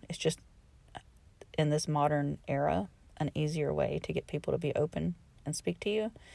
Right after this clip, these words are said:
Because the people who I did call, and I did call some, uh, I didn't actually speak to anybody except one person. And I feel like that person, like, took the phone to screen the call because he was like, "She's not here."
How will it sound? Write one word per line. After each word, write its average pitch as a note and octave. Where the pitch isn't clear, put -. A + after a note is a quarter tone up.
Because C#4+
the A#3+
people C#4+
who A#3
I F#3+
did E3
call, -
and F#3
I G#3
did D#3+
call C3
some, -
uh, C3+
I F#3+
didn't F3
actually -
speak -
to -
anybody D3+
except -
one E3+
person. F3
And D#3+
I D#3+
feel F3
like D#3
that D#3+
person, D#3
like, C#3+
took -
the D3+
phone C#3+
to D3+
screen D#3
the F3+
call F3+
because -
he -
was D#3+
like, -
"She's G3
not F3
here." E3+